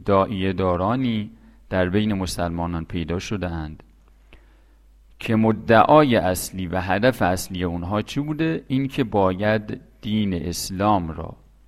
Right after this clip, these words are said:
از خرافات و پیرایه‌هایی که بر او عارض شده رها کرد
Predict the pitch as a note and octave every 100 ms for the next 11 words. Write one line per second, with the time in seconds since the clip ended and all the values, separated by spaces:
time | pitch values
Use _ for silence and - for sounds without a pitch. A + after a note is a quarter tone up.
0 | _ - _ _ _ _ _ - _ _
1 | _ - G2 F2+ F2+ F#2 - G2 G2 F#2+
2 | F#2 - A#2+ G#2+ F2 F2+ F2+ - F#2 F#2
3 | F2+ F2+ F2 G2+ B2+ A2+ F2+ - F#2+ E2+
4 | F2+ F2+ F#2 - G2 - G2 G2 G2 F2+
5 | F2+ - G2+ F#2+ A#2 C#3+ E3+ F3+ - -
6 | _ _ _ _ F#2 F2 F#2 G2+ B2 C#3
7 | D3+ C#3+ C#3+ C3+ C3 D#3+